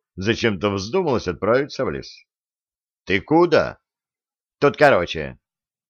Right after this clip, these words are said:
«А хоть предупреждай». «Детей бить нехорошо, но иногда очень хочется.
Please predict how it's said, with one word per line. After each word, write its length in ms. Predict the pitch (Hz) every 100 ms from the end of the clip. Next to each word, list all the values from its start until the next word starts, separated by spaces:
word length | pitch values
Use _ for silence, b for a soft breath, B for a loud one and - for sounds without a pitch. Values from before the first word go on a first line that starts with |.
| _
«А 80 | -
хоть 200 | 98 92
предупреждай». 1040 | 120 127 131 135 143 90 90 101 117 101 - _ _ _ _ _ _ _ _ _ _ -
«Детей 500 | 80 104 110 110 107
бить 380 | 101 92 - 69
нехорошо, 840 | 87 82 85 80 98 107 87 - _ b b b
но 120 | 98
иногда 540 | 123 127 127 113 131 131
очень 340 | 123 - 117
хочется. 880 | 101 127 123 104 - - - 53